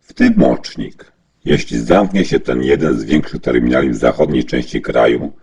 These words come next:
część zboża będzie musiała jechać gdzie indziej. A najbliżej jest do Mukran w Niemczech. Bliskość jest kluczowa, bo koszty transportu bardzo wpływają na atrakcyjność ceny polskiego zboża.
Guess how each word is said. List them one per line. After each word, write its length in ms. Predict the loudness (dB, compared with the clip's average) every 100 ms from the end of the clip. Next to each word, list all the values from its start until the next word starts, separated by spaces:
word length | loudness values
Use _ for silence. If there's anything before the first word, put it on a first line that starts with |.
| _ _ 0
część 300 | 4 4 4
zboża 360 | 4 4 4
będzie 280 | 4 2 0
musiała 460 | 0 2 4 4 2
jechać 300 | 0 -2 -2
gdzie 200 | -2 -2
indziej. 540 | -2 -6 -10 -12 -14 _ _ _ _ _ -8
A 80 | 0
najbliżej 560 | 2 4 2 4 6
jest 140 | 4 2
do 140 | -2
Mukran 600 | 0 -2 -4 -4 -4 -6 -14 -14 -4
w 100 | 0
Niemczech. 720 | 0 0 -6 -10 -12 -16 _ _ _ _ -2
Bliskość 500 | 0 0 0 0 0
jest 160 | -4
kluczowa, 720 | -6 -6 -2 -2 -2 -6 -6 -16 _ _ 0
bo 160 | 0
koszty 320 | 2 0 0 0
transportu 560 | 0 0 0 0 0
bardzo 360 | 2 2 2 -2
wpływają 520 | -4 -8 0 2 2
na 140 | 0
atrakcyjność 680 | -2 -2 -6 -6 -4 -4 -6
ceny 320 | -6 -4 -2
polskiego 500 | -2 -6 -4 -2 0
zboża. 580 | 0 -2 -2 -4 -10 -12